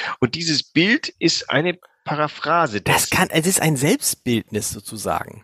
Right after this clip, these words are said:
Speaker 1: In Frau,
Speaker 2: Das,
Speaker 1: in, in
Speaker 2: das,
Speaker 1: Kind,
Speaker 2: das,
Speaker 1: in
Speaker 2: das,
Speaker 1: Mädchen, ja.
Speaker 2: aber das würde erklären, warum diese, äh, das Gesicht jetzt alles ist, aber nicht typisch fraulich, ne?
Speaker 1: Ja,
Speaker 2: Also
Speaker 1: ja,
Speaker 2: drumherum,
Speaker 1: richtig.
Speaker 2: aber das Gesicht ist sehr männlich, sehr herb, sehr, und auch natürlich,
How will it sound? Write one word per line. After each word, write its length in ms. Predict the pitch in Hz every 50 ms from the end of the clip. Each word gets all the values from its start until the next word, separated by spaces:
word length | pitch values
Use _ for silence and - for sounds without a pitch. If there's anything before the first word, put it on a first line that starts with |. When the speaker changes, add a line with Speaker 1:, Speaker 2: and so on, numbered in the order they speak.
| _ _ -
Speaker 1:
In 140 | 127 113 120
Frau, 220 | - - - -
Speaker 2:
Das, 120 | 147 143 156
Speaker 1:
in, 220 | 170 156 143 135
in 40 | 131
Speaker 2:
das, 240 | - 170 180 - -
Speaker 1:
Kind, 180 | - 180 175
Speaker 2:
das, 200 | 180 160 - 139
Speaker 1:
in 100 | 135 143
Speaker 2:
das, 200 | 147 175 196 -
Speaker 1:
Mädchen, 140 | - - -
ja. 120 | 117 127
Speaker 2:
aber 140 | - 143 151
das 260 | 151 180 220 - -
würde 140 | 233 233 214
erklären, 600 | 139 156 - - - 160 151 160 165 196 247 311 339 _ - - - - - - _
warum 420 | - 110 127 135 139 151 165 170 151
diese, 400 | 143 143 139 139 143 143 131 120 - - -
äh, 260 | 123 120 117 110 -
das 340 | - - - - 127 - -
Gesicht 580 | - 135 120 113 117 151 214 - - - - -
jetzt 240 | 139 147 - - - _
alles 320 | - 127 143 185 220 214 -
ist, 200 | 170 175 - -
aber 180 | 147 139 139
nicht 280 | 139 143 143 - - _
typisch 340 | - - 156 - 127 - -
fraulich, 600 | - - - - 135 131 120 101 - - - -
ne? 160 | 143 - - - - _ _ _ _ _ _
Speaker 1:
Ja, 200 | - 131 165 196 -
Speaker 2:
Also 180 | - 131 131 139
Speaker 1:
ja, 80 | 135
Speaker 2:
drumherum, 300 | - 156 160 151 143 131
Speaker 1:
richtig. 160 | 135 - 254 185
Speaker 2:
aber 80 | 139
das 160 | 143 147 -
Gesicht 420 | - 160 147 139 147 208 240 - -
ist 160 | 202 - -
sehr 280 | - 123 131 143 143 139
männlich, 440 | 131 123 127 131 147 143 127 123
sehr 220 | - 120 123 120 110
herb, 440 | - - 143 127 95 85 - _ -
sehr, 680 | 113 113 110 110 110 104 104 107 107 110 104 104 107 -
und 120 | 139 147
auch 160 | 101 139 151 151
natürlich, 340 | 156 151 - 170 170 160